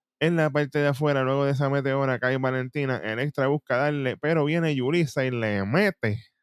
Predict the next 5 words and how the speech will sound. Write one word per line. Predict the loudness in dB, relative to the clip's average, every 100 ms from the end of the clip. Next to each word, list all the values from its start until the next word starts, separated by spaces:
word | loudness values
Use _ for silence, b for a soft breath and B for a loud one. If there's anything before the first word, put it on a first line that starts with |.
| _ _ _ _ _ _ _ _
a | -6 -2
Electra | -2 -2 -2 -2
para | 0
que | 0
respete. | 0 -2 0 0 2 0 -2